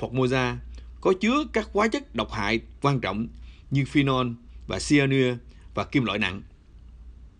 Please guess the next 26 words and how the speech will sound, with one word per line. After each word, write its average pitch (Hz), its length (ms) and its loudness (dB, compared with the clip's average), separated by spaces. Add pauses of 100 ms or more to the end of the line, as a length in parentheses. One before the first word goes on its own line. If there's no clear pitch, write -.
(600)
Vào 120 200 6
ngày 117 260 4
ba 135 120 6
mươi 147 120 4
tháng 185 140 0
sáu 185 380 2
năm 139 220 0
hai 143 160 2
nghìn 117 160 0
không 135 180 -2
trăm 135 100 0
mười 110 120 0
sáu, 143 320 -2 (600)
Formosa 131 480 4
Steel 131 280 4 (800)
đã 117 120 4
đưa 165 240 10
ra 156 140 4
lời 117 200 2
xin 147 180 0
lỗi 123 340 2 (260)
công 170 200 4
khai. 151 380 2 (1120)
Một - 160 -6
năm 113 140 2
sau, 110 340 0